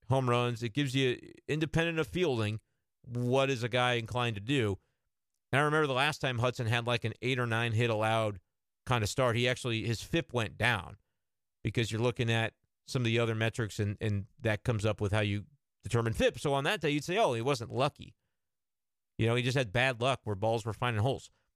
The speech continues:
Today, you look at the numbers, they were hitting balls pretty hard against Dakota Hudson. Seven hits, check that box.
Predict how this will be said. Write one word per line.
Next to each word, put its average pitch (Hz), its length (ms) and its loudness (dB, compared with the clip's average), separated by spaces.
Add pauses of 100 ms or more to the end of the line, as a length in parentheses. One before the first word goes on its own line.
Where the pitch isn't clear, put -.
Today, 196 240 2
you 175 120 2
look 170 140 0
at 143 80 -4
the 123 40 -4
numbers, 143 380 -2 (640)
they 185 160 2
were 196 80 4
hitting 165 240 0
balls 147 220 2
pretty 139 200 0
hard 127 180 4
against 117 280 -2
Dakota 107 240 0
Hudson. 104 420 0 (280)
Seven 147 340 0
hits, 113 440 0
check 135 260 -2
that 120 220 0
box. - 340 -2